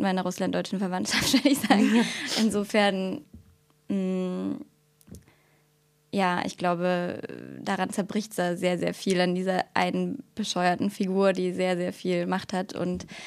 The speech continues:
Speaker 1: ich glaube, genau, das, das war so
Speaker 2: Mhm.
Speaker 1: für mich das eine Gedicht, was ich jetzt noch gar nicht gelesen habe.
Speaker 2: Ja.
Speaker 1: <laughs>
Speaker 2: Das,
Speaker 1: Aber
Speaker 2: das
Speaker 1: was
Speaker 2: können ja vielleicht die Leute lesen.
Speaker 1: Wo, wo vielleicht die, <laughs> genau, das könnt ihr euch dann,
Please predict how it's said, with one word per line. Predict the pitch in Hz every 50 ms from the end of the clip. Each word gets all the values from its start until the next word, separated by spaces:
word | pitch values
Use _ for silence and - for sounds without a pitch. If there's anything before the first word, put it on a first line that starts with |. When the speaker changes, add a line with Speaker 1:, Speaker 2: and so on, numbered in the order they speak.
| - - - -
Speaker 1:
ich | - 196 - -
glaube, | - 180 180 170 175 170 170 170 170 170 - -
genau, | - 175 170 165 165
das, | 175 180 - - - - - _ _ _
das | - 196 196 - -
war | 180 180 214
so | 202 180 180 180 180 170 165
Speaker 2:
Mhm. | - -
Speaker 1:
für | - - 185
mich | 175 175 175 -
das | - 180 -
eine | - 180 180 175 175
Gedicht, | 185 175 - 175 180 - - - - _ _ _ _ _ - - - -
was | 196 185 - - - _ _
ich | - -
jetzt | - 196 196 -
noch | 185 -
gar | - 185
nicht | 180 185 -
gelesen | - 180 185 190 196 190 196
habe. | 190 - - -
Speaker 2:
Ja. | 202 185 175 - - -
Speaker 1:
<laughs> | 262 311 302 277 320 339 359 330 370 320 392 330 339 - -
Speaker 2:
Das, | 196 233 175 - - 427 415 359 - 190
Speaker 1:
Aber | - 285 233 240 269 269
Speaker 2:
das | 226 - 311
Speaker 1:
was | 415 320 -
Speaker 2:
können | 294 311 339
ja | 392 359
vielleicht | 339 285 294 359 -
die | 302
Leute | 285 311 349 330 330
lesen. | 262 226 196 196 - 202 - 196
Speaker 1:
Wo, |
wo | 226
vielleicht | 226 220 226 226 - - - - - 220 214
die, | 294 - - - 554 - -
<laughs> |
genau, | - 311 285 254 240 226 220 214
das | 214 220 - -
könnt | 247 220 202
ihr | 202
euch | 202 208
dann, | - 208 202 208